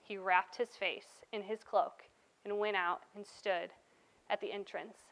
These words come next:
of the cave. And so we see this m-, crazy scene happening. There's wind, there's earthquake, there's rocks falling down, there's all this crazy stuff happening all around Elijah.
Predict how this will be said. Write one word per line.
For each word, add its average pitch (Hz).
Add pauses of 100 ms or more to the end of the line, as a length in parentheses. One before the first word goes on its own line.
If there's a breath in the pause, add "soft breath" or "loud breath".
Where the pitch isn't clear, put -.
(140)
of 208
the 254
cave. - (1600)
And 233
so 254
we 254
see 320
this 285
m-, 240 (140)
crazy 320
scene 240
happening. 190
There's 220
wind, 277
there's 226
earthquake, 254
there's 208
rocks 240
falling 247
down, 220
there's 214
all 269
this 277
crazy 240
stuff 208
happening 202 (420 soft breath)
all 233
around 208 (140)
Elijah. 190